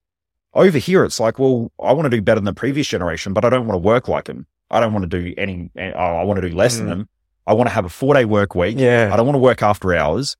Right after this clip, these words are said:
Speaker 1: I don't want any pressure, any stress. If not, I've gotta go on fucking mental health leave. And, you know, eh, or if not, I'm gonna pull a, a work cover claim." It's just like,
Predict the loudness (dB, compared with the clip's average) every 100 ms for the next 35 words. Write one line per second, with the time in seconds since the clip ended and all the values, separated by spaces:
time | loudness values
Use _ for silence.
0 | _ _ 0 2 0 -4 -4 -4 -2 0
1 | 2 0 0 -2 0 0 0 -4 0 2
2 | 2 -2 -2 -2 -2 -4 -2 -2 -2 -2
3 | -2 -4 -8 -10 -14 _ _ _ _ -2
4 | 0 0 0 -4 -4 0 2 2 -2 0
5 | 2 2 2 0 2 0 0 2 4 4
6 | 2 0 2 4 2 2 -2 -2 -4 -4
7 | -6 -8 _ _ -4 -2 -2 0 0 0